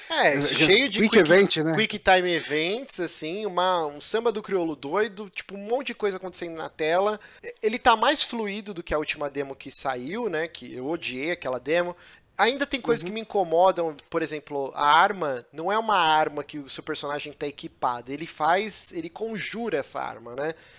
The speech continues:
Speaker 1: Então,
Speaker 2: Uhum.
Speaker 1: eu entendo por que isso, porque fica muito fluido durante o combate e você com o D-pad você vai trocando. Então, tem uma espada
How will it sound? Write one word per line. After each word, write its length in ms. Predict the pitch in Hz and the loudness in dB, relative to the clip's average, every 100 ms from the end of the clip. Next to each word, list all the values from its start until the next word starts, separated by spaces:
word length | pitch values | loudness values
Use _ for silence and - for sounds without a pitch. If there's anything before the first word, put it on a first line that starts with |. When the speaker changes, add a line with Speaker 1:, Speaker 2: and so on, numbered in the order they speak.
| - | -18
Speaker 1:
Então, 360 | 139 180 190 | -2 2 2
Speaker 2:
Uhum. 120 | 208 214 _ _ _ - | 2 -4 _ _ _ 2
Speaker 1:
eu 120 | 247 | 4
entendo 520 | 233 220 214 233 262 | 4 0 -2 -2 -2
por 200 | 269 208 | -6 -6
que 220 | - - 165 | -6 -4 -4
isso, 480 | 165 190 247 - | -4 -6 -6 -8
porque 340 | 196 175 - 156 | -8 -8 -6 -10
fica 220 | - 160 | -6 -6
muito 260 | 156 165 185 | -6 -6 -8
fluido 540 | - 185 180 202 165 | -6 -6 -4 -6 -8
durante 300 | 151 151 - | -6 -6 -6
o 20 | |
combate 440 | - 156 151 180 214 | -8 2 4 4 0
e 40 | |
você 260 | 214 - 208 | -8 -6 -6
com 120 | 196 | -8
o 20 | |
D-pad 500 | 180 185 165 156 170 | -10 -6 -2 0 -2
você 220 | 170 - | -8 -4
vai 140 | 175 175 | -2 -2
trocando. 480 | 226 220 170 139 | -2 -2 -2 -4
Então, 280 | 127 156 147 139 - | -6 -8 -8 -10 -8
tem 120 | 151 | -6
uma 80 | 151 | -6
espada 600 | - - 151 147 139 | -6 0 0 2 -2